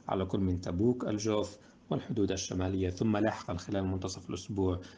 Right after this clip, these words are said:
تنخفض درجات الحرارة في كل من حائل والقصيم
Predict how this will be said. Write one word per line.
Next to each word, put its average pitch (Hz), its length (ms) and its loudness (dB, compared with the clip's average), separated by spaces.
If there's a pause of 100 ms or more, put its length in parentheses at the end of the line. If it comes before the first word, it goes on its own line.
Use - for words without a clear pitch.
(160)
تنخفض 98 380 -2
درجات 90 320 0
الحرارة 85 300 -2
في 85 160 -6
كل - 160 -2
من 90 180 0
حائل 113 340 -2
والقصيم 101 640 -2